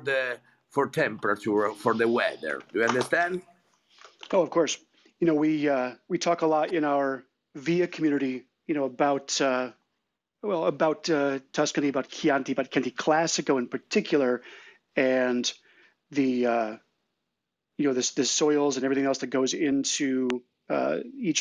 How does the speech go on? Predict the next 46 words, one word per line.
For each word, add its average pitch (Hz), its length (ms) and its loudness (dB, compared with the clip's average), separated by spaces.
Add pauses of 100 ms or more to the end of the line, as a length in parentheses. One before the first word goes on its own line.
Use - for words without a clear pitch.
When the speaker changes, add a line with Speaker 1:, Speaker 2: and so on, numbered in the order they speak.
Speaker 2:
different 143 320 0
estate. 135 500 -2 (400)
Um, 127 380 0 (600)
I 175 60 4
just 180 80 2
wanted 233 180 2
to - 60 -6
touch 185 180 0
on, 160 160 2
for 151 200 0
those 156 180 0
of 156 40 2
us 147 100 -2
that 151 100 2
are, 139 140 0 (180)
that 160 100 0
are, 139 200 0 (380)
you 151 120 -12
know, 143 140 -8 (340)
in 160 100 6
the 151 60 4
V 147 120 2
A 139 40 2
community 147 360 2
and, 139 160 0
and 139 180 -2
still 139 180 0
studying, 139 480 0 (440)
uh, 127 240 2 (240)
what 190 140 0
kind 247 140 0
of 202 60 0
different 196 240 0
soils 180 440 0 (300)
do 160 100 -2
you 170 200 2
have 156 320 0
there 156 340 2
on 147 80 -4
the 143 80 -4
Castello 143 300 0
di 139 80 0
Albola 135 360 0
estate? 131 420 -4 (440)
And 139 280 0
Speaker 1:
Yeah. 123 180 0